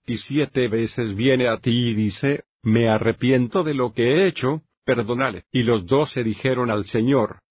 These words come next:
"Incrementa nuestra fe". Y el Señor dijo, "Si su fe es como un grano de mostaza, dirían a este árbol, 'Sé desarraigado y plántate en el mar',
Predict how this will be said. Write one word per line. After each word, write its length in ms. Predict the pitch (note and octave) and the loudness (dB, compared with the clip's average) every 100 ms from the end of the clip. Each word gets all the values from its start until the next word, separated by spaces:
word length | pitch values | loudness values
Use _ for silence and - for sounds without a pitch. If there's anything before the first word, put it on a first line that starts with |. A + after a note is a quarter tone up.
| _ | _
"Incrementa 720 | C3+ A2 A2+ A2 C#3 C#3+ C3+ | -2 -2 -2 -2 -2 -2 0
nuestra 380 | A#2+ A#2+ A2 G2+ | 2 2 0 -4
fe". 300 | - A#2+ F2+ - _ _ _ | -2 -4 -4 -10 _ _ _
Y 160 | - A2+ | -4 -2
el 140 | A2+ | -2
Señor 460 | - G#2+ G2+ A2+ A2 | -2 -2 0 2 0
dijo, 500 | G2+ A2 - G#2 F#2 _ _ | -2 -4 -2 -4 -4 _ _
"Si 240 | - D3+ | -6 -4
su 200 | B2 - | -4 -6
fe 240 | A2+ D3 B2+ | -4 0 0
es 120 | B2 | 0
como 260 | A2+ G2 G#2+ | -2 0 0
un 140 | A#2 | 0
grano 340 | G#2 A2 G#2+ | 0 0 0
de 140 | G2+ G#2 | 0 0
mostaza, 800 | A2 G#2+ - C#3 G#2+ - B2+ - _ _ | 0 -2 -2 -2 -2 -2 -4 -4 _ _
dirían 560 | G#2+ A2+ A2 D#3 C3+ A2 | -6 -4 -2 -2 -2 -2
a 120 | F#2+ | -2
este 300 | G#2 - A#2+ | -4 -2 0
árbol, 480 | A2 G#2 E2 D2+ - _ _ | 0 -2 -6 -8 -12 _ _
'Sé 320 | - E3+ C#3 | -4 -2 2
desarraigado 920 | B2 - A2 G#2+ G#2+ G#2 B2+ C3 B2+ | 0 0 -4 -2 -2 0 0 0 -2
y 120 | A2+ | -2
plántate 720 | - A2+ A2 A#2 D3+ - C#3 | -2 -2 0 -2 -2 0 2
en 80 | A#2 | 2
el 180 | A2+ G2+ | 0 0
mar', 340 | G#2+ G#2 - | 0 0 -4